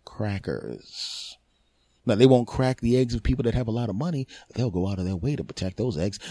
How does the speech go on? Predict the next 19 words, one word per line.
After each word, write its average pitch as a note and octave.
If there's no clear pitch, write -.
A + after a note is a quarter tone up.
They'll D#3+
use D3+
police D#3+
and B2+
army F3
to A2
protect -
those D3+
eggs. G#2
But A2
your E3
eggs, C#3+
fuck -
'em. -
They'll A#2
drop A2
kick -
your G2+
eggs. D#2